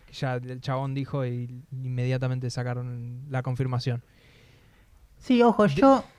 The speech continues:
Speaker 2: sinceramente no lo veo tan mal. Eh,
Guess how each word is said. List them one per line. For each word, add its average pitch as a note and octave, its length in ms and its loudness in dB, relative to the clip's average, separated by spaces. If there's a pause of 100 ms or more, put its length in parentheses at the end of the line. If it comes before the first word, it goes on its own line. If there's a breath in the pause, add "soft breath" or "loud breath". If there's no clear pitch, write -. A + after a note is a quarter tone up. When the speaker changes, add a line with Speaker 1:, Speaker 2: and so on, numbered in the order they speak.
(140)
Speaker 2:
sinceramente G3 800 2
no F3+ 160 2
lo F#3 120 2
veo F#3 200 2
tan D#3+ 260 0
mal. E3 320 -2 (2250)
Eh, C#3 640 2